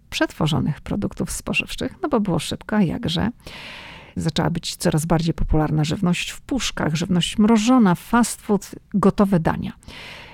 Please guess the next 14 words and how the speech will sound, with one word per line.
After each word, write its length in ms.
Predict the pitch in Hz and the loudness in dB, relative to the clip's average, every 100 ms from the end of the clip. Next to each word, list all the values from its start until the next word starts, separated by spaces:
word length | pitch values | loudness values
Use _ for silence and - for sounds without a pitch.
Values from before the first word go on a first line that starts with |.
| - | -16
Powstały 460 | - - - 135 143 | -6 -6 -2 -2 0
nowe 320 | 131 151 196 | 2 4 2
technologie 680 | 214 - 226 220 214 220 226 | 2 4 6 6 6 4 4
i 80 | 233 | 6
metody 400 | 233 220 208 220 | 4 4 2 2
produkcji, 680 | 233 220 202 - - 269 339 _ _ - | 0 2 0 -2 -2 -2 -2 _ _ -12
które 640 | - - 240 - - - - | -12 0 4 4 2 0 4
umożliwiły 680 | 214 196 185 185 190 202 240 | 6 4 2 2 4 6 6
masową 600 | 226 214 - 170 175 185 | 6 6 4 2 2 2
produkcję 580 | 165 170 156 - 233 | 2 0 -2 -4 -4
i 220 | 240 247 233 | -2 0 2
dystrybucję 680 | 254 - 302 294 320 170 | 2 2 0 2 2 0
takich 340 | - - 165 - | -4 -6 -8 -4
produktów 600 | 160 185 - 254 254 | -2 -2 -2 -4 -6